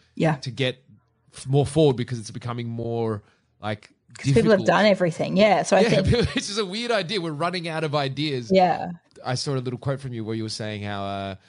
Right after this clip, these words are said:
Speaker 2: you've picked something which is hard, like, as in there's
Speaker 1: Yeah.
Speaker 2: no, there's no e-, low-hanging fruit left
Speaker 1: There's
Speaker 2: in
Speaker 1: no, yeah,
Speaker 2: fluid
Speaker 1: exactly.
Speaker 2: mechanics.
Speaker 1: There's absolutely no he-, low-hanging fruit left in fluid mechanics. So it's like, if you're doing anything,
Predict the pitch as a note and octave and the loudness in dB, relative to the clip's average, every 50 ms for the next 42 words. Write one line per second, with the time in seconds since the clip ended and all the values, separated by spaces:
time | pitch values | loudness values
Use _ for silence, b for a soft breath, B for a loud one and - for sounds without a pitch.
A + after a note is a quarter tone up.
0 | b b b b B2+ C3 C3+ C#3 F3 D#3+ - - F3 D#3+ C3+ - C#3+ C3 C3+ C#3 | b b b b -8 -8 -6 -6 -8 -8 -6 -6 -6 -6 -6 -8 -10 -10 -8 -8
1 | C3+ C3 A2+ - - B2+ B2+ B2 G#2+ F#2+ F2+ E2+ F2+ - A#2 A#2+ A2 B2+ B2 A2 | -8 -8 -10 -8 -8 -6 -6 -4 -6 -6 -10 -14 -12 -10 -10 -10 -8 -10 -10 -10
2 | A#2+ A#2 A2 G#2+ G#2 A#2+ F3+ G3+ F3+ D#3+ - A2+ A2+ C3+ B2 A#2 C3+ C#3 B2 C#3 | -10 -10 -10 -10 -6 0 2 4 4 4 2 -2 -4 -8 -8 -6 -8 -8 -8 -10
3 | C3 C#3 C#3+ C#3 A#2+ C#3 C3+ C3 A#2+ A2 - - C3 C3 B2 - - G#3 G#3+ G3+ | -8 -6 -6 -6 -6 -6 -8 -10 -12 -14 -14 -12 -12 -12 -12 -2 2 4 4 4
4 | F#3 G#3 G#3+ G3+ G3+ G3 G#3 G3+ F3+ E3+ E3+ G3 F3+ F#3 - F#3+ F3 E3+ E3 E3 | 6 4 6 6 6 6 6 4 4 4 2 0 0 0 0 0 0 0 -2 0
5 | - F3 F3 F3+ G3 - - - F3+ F3+ F3+ F3 F3 E3 E3 E3 D3+ G3 - F3 | 0 0 0 0 -2 -4 -2 0 2 2 2 4 4 4 4 4 2 0 0 2
6 | F3 E3 A3 A3 E3+ E3+ E3+ G3+ - - F3+ E3+ - E3 D#3+ D#3+ - - D#3+ D#3 | 2 2 2 0 0 0 0 -2 -2 -2 -2 -2 0 0 0 0 0 0 -2 -2
7 | D3+ - E3 D#3 D#3+ D#3 D#3 D#3 - - C3 D3 D3+ - - - - - - - | 0 0 0 0 0 0 -2 -4 -4 -4 -4 -4 -6 -8 -8 -4 -4 -2 -2 -2
8 | D#3+ - E3+ - - F#3 F3+ F3+ F3+ E3 D#3+ E3 E3 - F3+ F3 E3+ E3+ E3 D#3+ | -4 -6 -4 -2 0 0 2 2 2 0 0 -2 -4 -4 -2 -2 0 0 -2 -4
9 | - - - - - - G#3 A#3+ - | -4 -6 -8 -8 -4 -4 -4 -6 -6